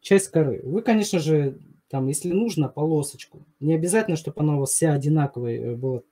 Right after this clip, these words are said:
э, ширины. Взяли, здесь чуть-чуть подорвите, чтобы у вас с подрывом какая-то шла. Где-то в другой стороне возьмите вот так вот, чуть подорвите. Далее,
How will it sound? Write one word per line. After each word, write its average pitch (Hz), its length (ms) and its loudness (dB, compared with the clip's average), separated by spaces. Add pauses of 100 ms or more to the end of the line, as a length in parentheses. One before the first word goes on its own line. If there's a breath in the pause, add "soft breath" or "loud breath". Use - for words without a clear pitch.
(140)
э, 139 200 -8
ширины. 135 360 -2
Взяли, 160 320 2
здесь 143 300 -2
чуть-чуть - 380 -10
подорвите, 147 760 -2 (880)
чтобы 143 280 -10
у - 20 -4
вас 147 120 -2
с - 40 -6
подрывом 147 540 0
какая-то 120 420 -10
шла. 120 240 -10
Где-то 160 240 -4
в 165 80 -6
другой 160 360 2
стороне 127 440 -4
возьмите 143 500 -2
вот 127 80 -8
так 139 180 -6
вот, 131 80 -8
чуть - 160 -20
подорвите. 127 680 -8 (480)
Далее, 170 560 4